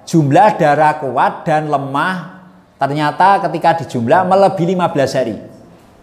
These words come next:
Jadi syarat pertama menetepi syarat, syarat kedua menetepi syarat, cuma syarat yang ketiga ini tidak menetepi syarat.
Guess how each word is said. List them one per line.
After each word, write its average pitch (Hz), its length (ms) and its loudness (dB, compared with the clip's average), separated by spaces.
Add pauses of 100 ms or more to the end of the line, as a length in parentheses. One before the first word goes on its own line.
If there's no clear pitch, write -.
Jadi 95 240 2
syarat 151 400 2
pertama 147 560 -2
menetepi 135 320 -6
syarat, 127 640 -2
syarat 151 400 0
kedua 175 400 2
menetepi 143 320 -4
syarat, 123 640 -2 (340)
cuma 214 320 0
syarat 185 400 2
yang 165 220 2
ketiga 143 720 2 (320)
ini 175 240 -6
tidak 165 320 -2
menetepi 165 160 -2
syarat. 165 340 0